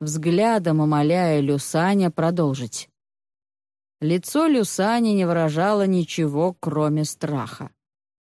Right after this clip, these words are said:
«В то время именно ты был с ним?»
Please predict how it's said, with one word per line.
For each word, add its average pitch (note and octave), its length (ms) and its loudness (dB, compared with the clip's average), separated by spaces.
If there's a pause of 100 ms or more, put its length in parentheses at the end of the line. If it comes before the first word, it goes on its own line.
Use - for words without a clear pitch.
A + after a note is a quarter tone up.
(280)
«В - 80 -20
то F#4 200 2
время C#4+ 440 4
именно B3+ 560 2
ты F3 380 2
был A#3+ 280 2
с - 140 -8
ним?» F4+ 300 2